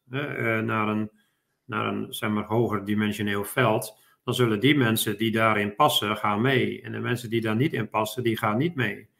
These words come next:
Het is wat het is. Je kunt niet een drie D'er, hè, die op dit moment nog, dat zijn die mensen met die lage voorhoofden, zeg maar.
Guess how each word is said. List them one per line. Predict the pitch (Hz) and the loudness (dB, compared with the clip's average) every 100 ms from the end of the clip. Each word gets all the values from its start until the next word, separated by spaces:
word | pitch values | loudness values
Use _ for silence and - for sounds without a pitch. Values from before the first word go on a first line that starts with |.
| _ _ | _ _
Het | 123 | -2
is | 135 131 | 4 4
wat | 110 107 | 4 0
het | 104 | 2
is. | 143 117 - - _ _ _ | 2 0 -6 -16 _ _ _
Je | - | -4
kunt | 127 127 | 2 4
niet | 120 165 | 6 4
een | 156 127 | 4 4
drie | 120 117 | 4 6
D'er, | 127 147 117 139 131 - _ _ _ | 6 8 6 4 -2 -14 _ _ _
hè, | 117 127 | -2 0
die | 113 | 0
op | 107 | 2
dit | 123 | 0
moment | 127 113 117 110 | 0 0 0 0
nog, | 110 110 - | 0 -2 -6
dat | 117 | -14
zijn | 107 110 | -6 -4
die | 104 | -2
mensen | 110 107 | -2 -2
met | 107 | -2
die | 110 | 2
lage | 113 113 104 | 6 6 4
voorhoofden, | 107 117 113 110 101 104 | 0 2 4 2 0 -2
zeg | 104 | -2
maar. | 101 117 | -4 -6